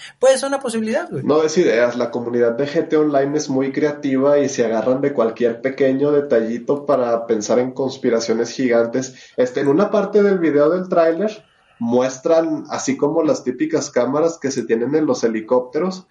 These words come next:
Speaker 2: en las que según como que vas escaneando, ¿no? O algo así. Y luego escanean un cadáver y ahí se ve que salen sus datos y sale que se llama,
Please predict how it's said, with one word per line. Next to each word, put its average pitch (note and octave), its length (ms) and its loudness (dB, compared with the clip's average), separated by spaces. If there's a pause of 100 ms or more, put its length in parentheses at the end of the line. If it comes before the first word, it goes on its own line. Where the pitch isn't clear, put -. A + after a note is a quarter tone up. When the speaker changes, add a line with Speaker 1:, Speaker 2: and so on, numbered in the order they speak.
(200)
Speaker 2:
en A#2+ 200 0
las A#2 180 -2
que B2 160 -4
según C3+ 600 0
como D#3 360 -2
que A#2+ 120 0
vas A2+ 260 -2
escaneando, C3 800 -2
¿no? B2+ 160 0
O A#2 300 2
algo B2+ 240 2
así. D3 380 -2 (280)
Y C#3+ 80 0
luego D#3 420 2
escanean C#3+ 720 0
un F3 220 0
cadáver F3 460 2 (440)
y A#2+ 140 2
ahí A#2+ 180 4
se D3 220 0
ve C#3+ 180 2
que D3 100 0
salen C#3 380 0
sus B2 240 -6
datos B2+ 720 -2
y B2 100 -4
sale A#2+ 400 0
que C3 100 -2
se B2 220 0
llama, A#2+ 800 0